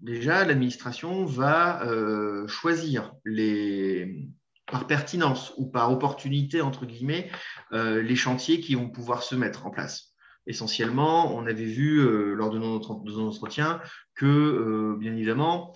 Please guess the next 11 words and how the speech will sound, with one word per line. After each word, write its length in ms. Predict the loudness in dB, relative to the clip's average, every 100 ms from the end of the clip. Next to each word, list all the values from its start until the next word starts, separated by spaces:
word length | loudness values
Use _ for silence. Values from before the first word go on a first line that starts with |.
| -14
ça 140 | -2
ne 60 | -2
pouvait 340 | 2 4 4
se 260 | 2 0 -6
faire 400 | 0 2 2 0
que 80 | -4
sur 480 | -6 -8 -2 -2 0
le 80 |
domaine 240 | 0 0 0
public 260 | -4 -6
communal 580 | -2 0 2 4 2 -2